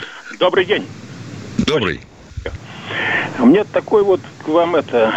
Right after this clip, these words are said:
Speaker 1: вопрос. Значит, у вас поднимается неоднократно тема о детях войны. Вот моя мать, она скрывала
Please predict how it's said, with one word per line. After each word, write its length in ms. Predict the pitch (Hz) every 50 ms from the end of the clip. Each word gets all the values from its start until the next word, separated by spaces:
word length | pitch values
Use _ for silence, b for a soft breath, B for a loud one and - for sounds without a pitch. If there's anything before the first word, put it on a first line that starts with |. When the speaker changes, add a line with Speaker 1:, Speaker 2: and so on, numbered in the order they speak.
| B B B
Speaker 1:
вопрос. 400 | 113 139 156 - - 156 135 - - - - - - - - B B B B B B -
Значит, 260 | - 151 - 165 160 - -
у 180 | 120 135 135 151
вас 160 | 175 220 -
поднимается 600 | - - 185 175 202 214 202 196 185 - - 165
неоднократно 1080 | 156 175 175 156 143 190 143 156 180 185 190 170 147 139 - 151 151 147 135 135 147 135 120 127 123 - - - - B B B B B -
тема 340 | 170 180 165 147 143 139 - -
о 200 | 135 147 139 123
детях 380 | 131 170 180 - 139 - -
войны. 420 | - 160 165 165 160 143 127 101 87 - - - - B B B B B B B B B - - - -
Вот 120 | 170 156 - - - -
моя 220 | 147 156 165 170
мать, 280 | 175 190 214 196 - -
она 400 | 131 123 135 143 143 139 123 113 107 - - - - - - - - - - -
скрывала 600 | - - 135 143 147 160 151 143 131 123 113 104